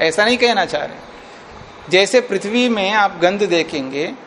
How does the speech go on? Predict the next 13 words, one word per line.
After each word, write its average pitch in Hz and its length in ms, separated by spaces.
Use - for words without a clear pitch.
उस 202 180
तरह 247 160
का 247 120
ऐसा 202 340
गंध 254 280
इसमें 254 380
नहीं 262 160
होगा, 135 340
यद्यपि 170 360
ये 277 120
पार्थिव 262 500
है 277 120
वस्त्र, 175 380